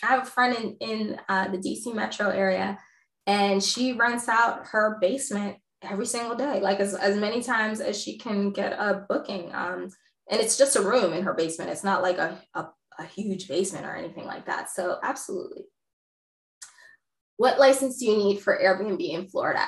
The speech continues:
Off the top of my head, I don't know 'cause I've never hosted in Florida, but in the course, I do show you how to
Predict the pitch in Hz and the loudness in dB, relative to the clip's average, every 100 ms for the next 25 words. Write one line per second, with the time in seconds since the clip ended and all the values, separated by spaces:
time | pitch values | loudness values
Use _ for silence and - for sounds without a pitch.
0 | - 214 - - 233 262 226 254 226 220 | 2 2 2 -2 -2 0 0 -2 -2 -2
1 | 214 208 185 208 214 - - 214 208 208 | -2 -4 -4 -2 -2 -4 -8 -4 -2 -2
2 | 202 190 - 226 220 220 208 214 214 269 | 2 0 2 -4 -6 -4 0 0 0 -2
3 | - _ - 208 277 254 - - - 226 | -6 _ -6 6 8 8 4 -4 -4 -2
4 | 220 - 254 277 - 214 233 240 - 240 | -2 2 2 4 0 -2 -2 -6 -2 0
5 | 220 220 208 - 214 214 214 - 220 220 | 0 -2 -6 0 2 4 2 -6 -6 -8